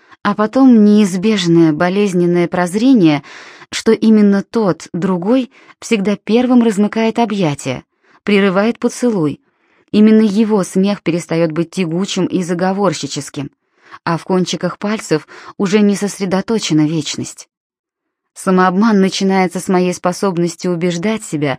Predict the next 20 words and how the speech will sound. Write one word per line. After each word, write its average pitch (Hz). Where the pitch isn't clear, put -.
несмотря 185
на 185
все 196
эти 185
признаки, 180
что 170
все 196
временно, 180
и 185
это 196
очередной 202
этап 214
отношений 196
или 185
просто 202
ошибка. -
Чувство 180
Белл 175
ко 185
мне, 240